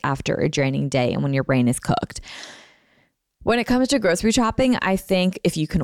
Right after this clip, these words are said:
order your groceries, um, and then either pick them up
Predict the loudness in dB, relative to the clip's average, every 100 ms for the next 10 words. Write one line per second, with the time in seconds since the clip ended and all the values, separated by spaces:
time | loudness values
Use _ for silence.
0 | 2 2 4 4 4 2 2 0 0 0
1 | 2 4 4 2 2 0 -2 0 0 0
2 | 0 2 2 2 0 0 0 2 0 0
3 | 0 0